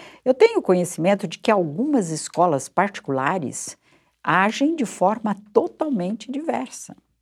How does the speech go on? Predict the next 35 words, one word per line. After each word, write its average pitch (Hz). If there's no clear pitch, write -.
entendeu? 151
Então, 247
veja 339
bem, 170
aí 208
eu 202
acho 226
que 247
é 226
outro 403
ponto. 240
Então, 262
a 277
grande 247
massa, 147
ou 160
seja, 151
essa 147
massa 156
que -
tá 139
na 139
escola 127
pública, 175
ela 147
tem 208
que 262
ter 254
esse 269
conhecimento 160
deturpado. 208
Agora, 151
uma 160
minoria, 160
não. 294